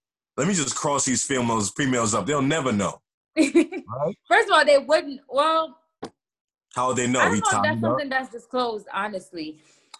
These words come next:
Speaker 2: But
Speaker 1: He took a
Speaker 2: so
Speaker 1: shower with clothes on.
Speaker 2: So you're asking me equality as far as transgender women?
Speaker 1: Well, women and men overall. So the idea with that is,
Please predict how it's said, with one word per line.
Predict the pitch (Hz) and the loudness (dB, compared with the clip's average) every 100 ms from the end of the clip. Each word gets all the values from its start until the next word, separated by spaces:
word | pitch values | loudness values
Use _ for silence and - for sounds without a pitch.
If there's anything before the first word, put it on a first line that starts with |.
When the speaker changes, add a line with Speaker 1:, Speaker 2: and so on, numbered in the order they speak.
| _ | _
Speaker 2:
But | 160 147 262 294 269 | -20 2 4 6 4
Speaker 1:
He | |
took | - 131 | 0 -6
a | 113 | -6
Speaker 2:
so | 143 | 2
Speaker 1:
shower | 285 139 | 4 4
with | 143 | 0
clothes | 151 135 131 | -2 -2 0
on. | 127 131 - - _ _ _ _ _ _ _ - | 0 0 -4 -12 _ _ _ _ _ _ _ -12
Speaker 2:
So | - 277 | 0 2
you're | 269 262 | 2 0
asking | - 277 277 320 285 | 4 2 2 -2 0
me | 277 269 269 - _ _ _ _ _ _ _ _ _ _ _ | 0 -2 -6 -12 _ _ _ _ _ _ _ _ _ _ _
equality | 226 208 - 240 240 240 233 | -14 -12 2 6 6 4 4
as | 208 202 - | 4 4 2
far | 226 208 | 4 4
as | 196 175 175 165 _ | 4 0 -4 -10 _
transgender | - 214 190 185 175 190 190 190 185 180 170 170 160 | -10 -8 -6 -10 -4 -2 -2 -4 -4 -4 -8 -12 -16
women? | 156 185 220 294 381 | -2 -2 0 -4 -2
Speaker 1:
Well, | 131 - - _ 98 | -2 -2 -6 _ -10
women | 95 135 147 151 135 | -4 -2 0 -2 -2
and | 117 113 | -2 0
men | 110 101 | 0 -2
overall. | 101 95 95 78 | -2 -2 -2 -2
So | - 107 | -2 0
the | 104 | 0
idea | 127 101 131 160 | 0 -2 -2 0
with | 117 101 | -2 0
that | 120 110 - | -2 -2 -4
is, | 87 85 - | -6 -4 -8